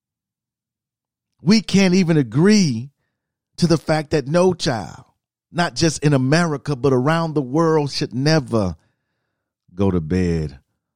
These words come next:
hungry. That's the world we live in.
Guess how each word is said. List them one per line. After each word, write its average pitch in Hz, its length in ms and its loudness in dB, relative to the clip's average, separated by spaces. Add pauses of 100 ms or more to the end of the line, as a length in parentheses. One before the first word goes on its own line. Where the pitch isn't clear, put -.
(180)
hungry. 73 640 -6 (2500)
That's 113 300 -6
the 98 80 2
world 87 380 -2
we 82 120 -4
live 92 320 -4
in. 62 300 -12